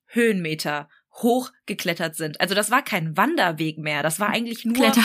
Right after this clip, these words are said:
Speaker 1: Ja, das war wirklich Klettern. Ähm, da stand irgendwie mittelschwer dran. Und ich dachte so, das ist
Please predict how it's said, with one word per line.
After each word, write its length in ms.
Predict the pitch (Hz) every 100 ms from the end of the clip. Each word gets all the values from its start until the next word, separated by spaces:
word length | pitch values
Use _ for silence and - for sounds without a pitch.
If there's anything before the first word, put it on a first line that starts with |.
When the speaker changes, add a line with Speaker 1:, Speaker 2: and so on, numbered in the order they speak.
| - -
Speaker 1:
Ja, 200 | - 196 -
das 140 | 202
war 260 | 220 233 190
wirklich 420 | 330 294 262 -
Klettern. 480 | 262 294 226 160 160 _ _ _
Ähm, 260 | 196 202 196
da 100 | 196
stand 240 | 254 285
irgendwie 260 | 247 196 180
mittelschwer 680 | 190 247 294 - 202 220 -
dran. 260 | 151 156
Und 80 | -
ich 100 | 320
dachte 200 | - 539
so, 100 | - 440
das 320 | 302 - -
ist 200 | -